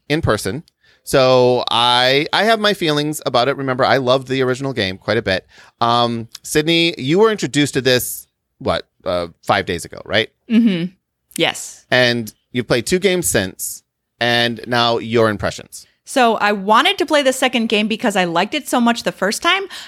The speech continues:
Speaker 2: I just thought it was incredibly fiddly. It was, it was really easy to, to fix yourself back up to the board state you're supposed to be in, but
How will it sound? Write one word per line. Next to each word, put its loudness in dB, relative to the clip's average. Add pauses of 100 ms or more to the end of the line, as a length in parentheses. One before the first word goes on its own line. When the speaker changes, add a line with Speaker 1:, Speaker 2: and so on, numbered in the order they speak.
Speaker 2:
I 0
just -4
thought 4
it -2
was 2
incredibly 0
fiddly. 0
It 2
was, -2 (340)
it 2
was 2
really 0
easy 0
to, -2
to -4
fix -6
yourself 0
back 0
up -2
to -4
the 0 (220)
board 2
state 0
you're 0
supposed -2
to -2
be 0
in, 4
but 0